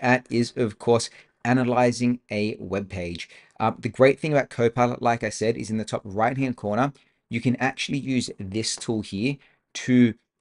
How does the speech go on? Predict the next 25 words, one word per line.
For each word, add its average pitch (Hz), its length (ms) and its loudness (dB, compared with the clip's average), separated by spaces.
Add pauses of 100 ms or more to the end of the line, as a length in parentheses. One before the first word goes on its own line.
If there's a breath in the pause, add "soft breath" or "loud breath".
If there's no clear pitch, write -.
(440)
pull 151 200 2
Copilot 135 600 2
into - 320 -4
anything 123 400 2
you're 117 120 4
looking 104 280 -4
at 104 120 -8
on 98 100 -4
the 95 80 -4
web, 104 360 0
and 107 160 0
you 104 80 0
can 107 160 0
use 104 340 0
the 92 160 -8
chat, 135 440 0 (420 soft breath)
the 107 80 -4
compose, 101 600 -2
and 104 160 -6
of 92 80 -10
course 98 280 -8
you - 60 -14
can 101 160 -8
use 95 260 -10
insights. 95 580 -6